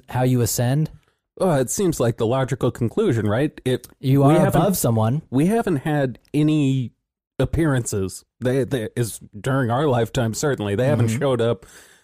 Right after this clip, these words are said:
Speaker 2: They didn't fucking, uh, rebuild the trade centers
Speaker 1: No new
Speaker 2: after
Speaker 1: gospels.
Speaker 2: they fell.
Speaker 1: That would have been nice.
Speaker 2: <laughs> Yeah, it would have been great if on September twelfth they just came down with the free energy device
Speaker 1: Yeah.
Speaker 2: and reassembled the py-,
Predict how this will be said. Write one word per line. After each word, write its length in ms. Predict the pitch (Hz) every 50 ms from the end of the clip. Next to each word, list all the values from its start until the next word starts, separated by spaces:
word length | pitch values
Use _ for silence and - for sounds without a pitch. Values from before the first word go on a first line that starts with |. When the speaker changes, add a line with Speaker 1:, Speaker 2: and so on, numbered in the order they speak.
| _ _ -
Speaker 2:
They 120 | 143 147
didn't 220 | 143 143 135 123
fucking, 500 | 117 - - 120 120 - 127 117 113 113 - -
uh, 220 | 110 110 101 110 110
rebuild 440 | 127 143 143 127 - 139 131 131 107
the 60 | 117 110
trade 340 | - - 127 127 139 127
centers 520 | - - 123 113 107 110 120 143 - - 135
Speaker 1:
No 160 | 131 131 143
new 100 | 143 147
Speaker 2:
after 340 | 143 139 131 131 139 151 131
Speaker 1:
gospels. 260 | 120 123 113 113 117
Speaker 2:
they 60 | 127
fell. 200 | 110 113 113 123 120
Speaker 1:
That 180 | - 143 147
would 120 | 151 160 151
have 60 | 127
been 180 | 135 123 117
nice. 500 | 120 131 143 139 123 139 160 - - -
Speaker 2:
<laughs> 40 | -
Yeah, 100 | - 160 - - - 175 147 - - 202
it 40 | 151
would 140 | 147 185 175
have 80 | 165
been 120 | 156 147 135
great 360 | 123 139 156 165 131 - -
if 240 | - 92 143 117 123
on 160 | 127 131 120
September 420 | - - 113 - 147 135 127 139
twelfth 400 | 123 - - 120 127 131 120 -
they 120 | - 110 113
just 180 | 107 123 110
came 200 | - 135 127 127
down 200 | 113 113 127 135
with 100 | 123 117
the 60 | - 113
free 260 | - - 147 135 120
energy 360 | 117 120 123 123 120 139 135
device 360 | 120 127 117 131 147 - 143 120
Speaker 1:
Yeah. 60 | 104
Speaker 2:
and 100 | 117 113
reassembled 580 | 113 127 131 110 - - 131 120 117 120 120
the 60 | 110 107
py-, 140 | - 127